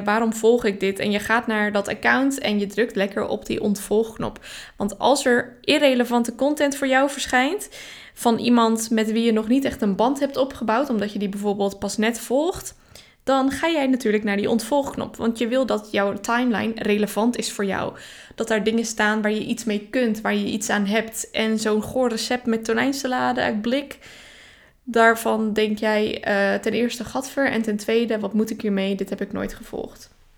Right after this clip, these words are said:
En misschien weet je op dat punt niet eens dat je die persoon ooit bent gaan volgen doordat hij een vet goede business tip had gedeeld.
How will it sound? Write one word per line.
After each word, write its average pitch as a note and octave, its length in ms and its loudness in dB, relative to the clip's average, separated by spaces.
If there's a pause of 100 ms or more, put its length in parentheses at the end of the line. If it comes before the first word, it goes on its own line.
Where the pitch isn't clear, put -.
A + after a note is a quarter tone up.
(400)
En A#3 120 2
misschien B3 340 2
weet B3 200 2
je - 100 -4
op B3 120 0
dat A#3 180 -2
punt B3+ 200 0
niet A#3+ 180 4
eens A#3+ 300 2
dat A3 200 -4
je A3 160 -2 (280)
die A#3 120 -4
persoon A3+ 400 0
ooit G#3+ 200 0
bent G#3 180 0
gaan G3 180 -4
volgen A3 360 -2
doordat G3+ 280 -2
hij G#3+ 100 -2
een G3+ 100 -2
vet G3+ 180 -6
goede G#3+ 240 -2
business G#3+ 400 -2
tip G3+ 200 -4
had - 160 -6
gedeeld. - 460 -4